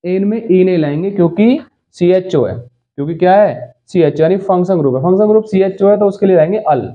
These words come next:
ठीक है। और वो पहले का तो four hydroxy pentane अल, ये इसका नाम हो जाएगा, तो हमें ये ध्यान रखना है।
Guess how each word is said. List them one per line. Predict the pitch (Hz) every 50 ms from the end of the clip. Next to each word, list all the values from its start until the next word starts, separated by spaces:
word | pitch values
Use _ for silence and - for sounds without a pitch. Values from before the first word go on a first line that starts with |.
| 123 _ _ _ _ _ _ _ _ _ _ _ _ _ _ - -
ठीक | 151 170
है। | 190 202 202 - 185 - - _ _ _ _ _ -
और | 170 170
वो | 196 190
पहले | 190 175 165 175 165
का | 165
तो | 160 202 196
four | 196 196 180 185 202
hydroxy | 202 180 170 170 160 170 165 165 165 220 208
pentane | - 170 160 156 156 156 151 180 180 202 226 269 302 302 - -
अल, | 117 107 92 82 - - - _ _ _ _ _ _ -
ये | 165 165 185 196 196
इसका | 185 185 185 190 170
नाम | 156 147 135 127
हो | 120 117
जाएगा, | 113 123 127 160 170 196 202
तो | 196 185
हमें | 175 165 165 165
ये | 160 156 170 185
ध्यान | 185 160 151 135 120 113
रखना | 113 120 110 87 87
है। | 85